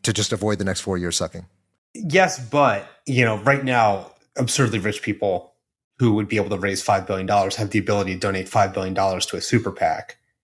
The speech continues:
Speaker 2: which spends that much money to influence the outcome of the election. And, you know, if all candidates across the entire last cycle were four point one billion, I'm pretty sure five billion would be enough to move the needle to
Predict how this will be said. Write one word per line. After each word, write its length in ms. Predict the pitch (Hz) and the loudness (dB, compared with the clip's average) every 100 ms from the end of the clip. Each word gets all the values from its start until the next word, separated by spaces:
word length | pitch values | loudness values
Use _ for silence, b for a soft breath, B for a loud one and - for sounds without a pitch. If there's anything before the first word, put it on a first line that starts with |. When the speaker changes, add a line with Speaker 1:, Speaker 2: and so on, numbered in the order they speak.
| _ _ _ | _ _ _
Speaker 2:
which 720 | 117 113 101 - - - - _ | 2 4 2 -2 -4 -6 -8 _
spends 420 | - - 120 117 | -8 2 4 4
that 160 | 110 104 | 2 0
much 220 | 110 - | 0 -2
money 200 | 107 101 | -2 -2
to 80 | 90 101 | -4 -6
influence 380 | 104 107 95 | -4 -2 -4
the 80 | - | 0
outcome 260 | 98 - 101 | 0 -2 -6
of 80 | 92 | -6
the 60 | |
election. 560 | 95 120 120 - 104 90 _ _ _ _ - | 2 2 2 -4 -10 -12 _ _ _ _ -2
And, 640 | 123 117 110 104 98 98 - b b _ _ _ | 2 2 2 0 -2 -4 -10 b b _ _ _
you 80 | 147 | 2
know, 120 | 117 113 | 2 2
if 240 | 143 143 - _ | -2 -4 -18 _
all 220 | 147 160 | 2 2
candidates 840 | 185 147 131 123 98 90 208 - _ | 2 0 0 2 0 -2 -2 -4 _
across 320 | 131 - 135 | -4 2 2
the 100 | - | 4
entire 480 | 120 110 - 135 127 | -2 -2 2 4 4
last 280 | 117 107 101 | 4 2 0
cycle 240 | 113 101 | 0 -2
were 40 | 95 | -6
four 280 | - 117 101 | -4 -4 -2
point 160 | 107 | -4
one 160 | 104 101 | -2 -2
billion, 260 | 98 107 | 0 0
I'm 100 | 104 | 0
pretty 240 | 104 123 110 | -2 0 2
sure 200 | - 107 | 2 -2
five 360 | - 107 101 | 2 2 0
billion 380 | - 104 98 87 | 0 0 0 -4
would 140 | 95 104 | -6 -4
be 100 | 104 | -2
enough 300 | 101 101 - | 2 2 2
to 100 | 101 | 0
move 260 | 101 98 | 0 0
the 100 | 101 | -2
needle 280 | 95 98 113 | -4 2 2
to 140 | 117 | 2